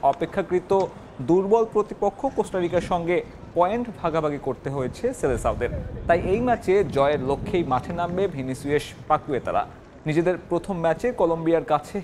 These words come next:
হেরে প্যারাগুয়ে চাইবে সেলেসাওদের আটকে দিতে। মুখোমুখি পরিসংখ্যানে বেশ এগিয়ে দরিবাল জুনিয়র শিষ্যরা। মুখোমুখি তিরাশি বার দেখায় একান্ন জয় আছে ব্রাজিলের।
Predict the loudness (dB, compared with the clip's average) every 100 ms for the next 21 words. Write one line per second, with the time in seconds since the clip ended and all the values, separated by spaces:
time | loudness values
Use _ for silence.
0 | -2 2 2 2 2 2 2 2 2 0
1 | 4 2 2 -2 0 2 2 0 -6 -10
2 | -2 -2 -2 -4 -2 0 0 -2 -20 -12
3 | 0 2 2 0 0 0 0 0 -2 -2
4 | -2 0 0 0 -4 -6 -2 0 0 -2
5 | -2 -14 -6 2 4 6 4 2 -8 -2
6 | 0 2 2 0 -2 -2 0 0 -2 -18
7 | -4 -2 0 0 -2 2 0 0 0 0
8 | 2 0 2 2 2 0 0 -4 -4 -6
9 | 0 2 4 2 0 -2 0 2 2 0
10 | -4